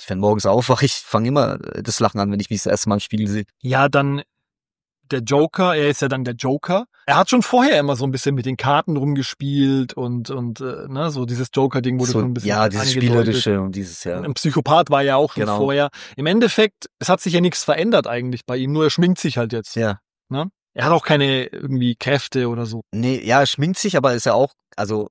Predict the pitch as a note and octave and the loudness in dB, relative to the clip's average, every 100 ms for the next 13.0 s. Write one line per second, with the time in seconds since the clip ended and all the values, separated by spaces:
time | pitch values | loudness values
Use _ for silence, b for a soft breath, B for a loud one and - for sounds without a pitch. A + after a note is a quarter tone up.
0 | _ D3 D#3+ E3+ F#3+ F3 D#3+ G3 F#3 C#3+ | _ 0 2 4 4 6 4 4 4 4
1 | - C3+ B2+ A2+ A#2+ - A2 G#2 G#2+ G2 | 2 -2 -2 -4 -8 -6 -8 0 2 2
2 | A2 F#2+ G#2 A#2 - A2 G2 A#2+ B2+ - | 0 -4 0 0 0 0 2 4 2 -2
3 | - _ - C3 G2+ G#2+ B2 A#2 C3 - | -10 _ -6 -2 0 0 0 0 0 -6
4 | - - - B2+ C3+ G#2+ G2 - C3+ C3+ | -10 -8 -2 0 2 2 0 0 2 4
5 | C3+ C3 A2+ _ _ A2 G2+ G#2 G#2+ B2 | 2 0 -6 _ _ -10 -6 -4 0 -2
6 | - A#2 B2 A#2 B2+ - - G2 G#2+ B2 | -2 -2 -4 -2 -2 -4 -6 -2 2 2
7 | C#3+ - G2 G2 - G#2 G2 G2 G2+ G#2 | 2 2 2 0 -4 -4 -2 -4 -4 -2
8 | G2 G#2 - - D#2 G2 - F#2 _ _ | -2 -4 -6 -6 -4 -4 -6 -10 _ _
9 | - D3 G3+ - E3 E3 D#3+ C#3+ E3 A3+ | -6 4 4 4 4 6 4 4 4 2
10 | - F#3+ F3 C3+ F3+ A3+ G3+ B3+ C4 _ | 2 0 0 0 0 0 -2 -4 -8 _
11 | _ - A#2 C3+ - - - - C#3 D3+ | _ -4 -2 -2 -4 -8 -10 -4 -2 0
12 | D3+ - C3+ B2+ A#2+ B2+ B2 B2 A#2 | -2 0 0 -2 -2 -2 -2 0 0